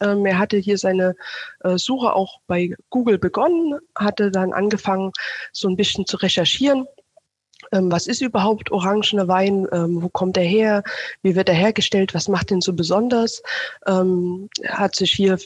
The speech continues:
durch verschiedene Blogartikel gelesen, ähm, ein paar Artikel durchgeforstet und, äh, kam dann schließlich so auf den Punkt, ja, das sollte man auf jeden Fall mal testen.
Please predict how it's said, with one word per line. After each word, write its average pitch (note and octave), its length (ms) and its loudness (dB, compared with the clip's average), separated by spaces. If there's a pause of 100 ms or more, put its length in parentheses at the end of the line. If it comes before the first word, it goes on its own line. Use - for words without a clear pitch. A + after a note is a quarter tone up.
durch F3 180 -2
verschiedene F3+ 480 0
Blogartikel A3+ 840 2
gelesen, G#3 720 2 (440)
ähm, F#3 260 2
ein F3 360 0
paar F3+ 220 0
Artikel A3 420 2
durchgeforstet G#3 1000 -2 (640)
und, F#3 520 2
äh, F3 340 2 (640)
kam F3 280 0
dann A#3 420 2
schließlich A3+ 480 0
so G3 120 0
auf F#3+ 140 -4
den F#3+ 140 0
Punkt, A#3+ 260 0
ja, B3+ 120 4
das A#3+ 160 0
sollte A3+ 220 2
man G3+ 160 4
auf G3 120 -2
jeden A#3+ 200 0
Fall A#3 180 0
mal F3+ 160 2
testen. C4+ 460 -2